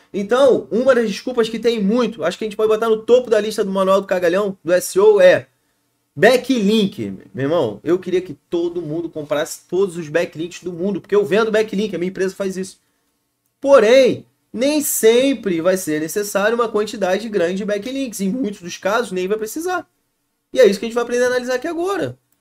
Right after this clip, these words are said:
Olha só, por exemplo, aqui, melhores facas pra churrasco, certo? Irmão, presta atenção nisso daqui, ó. O que que tá escrito aqui, gente? O que que tá escrito aqui? Coloca aí pra mim o que que tá escrito.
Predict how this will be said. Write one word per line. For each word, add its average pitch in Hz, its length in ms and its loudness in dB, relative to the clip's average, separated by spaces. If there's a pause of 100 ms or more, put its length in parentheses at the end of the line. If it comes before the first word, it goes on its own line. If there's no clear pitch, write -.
(120)
Olha 254 180 2
só, 208 220 2
por 214 180 2
exemplo, 170 500 -2 (500)
aqui, 262 600 0 (140)
melhores 233 460 2
facas 233 320 -2
pra 226 120 -4
churrasco, 175 560 0 (200)
certo? 208 440 0 (1300)
Irmão, 220 440 2
presta 277 280 -2
atenção 247 380 -2
nisso 220 180 -6
daqui, 202 340 0
ó. 101 120 -4
O - 180 -16
que 269 140 -4
que 269 60 -6
tá 254 60 4
escrito 240 300 -2
aqui, 160 240 -4
gente? 104 240 -16
O - 20 -20
que 233 80 -6
que 233 80 -12
tá 240 60 -8
escrito 214 200 -8
aqui? 139 260 -6
Coloca 226 300 -2
aí 226 60 -2
pra 208 160 -4
mim 190 80 0
o - 20 -4
que 185 80 -6
que 175 60 -10
tá 180 80 -4
escrito. - 420 -8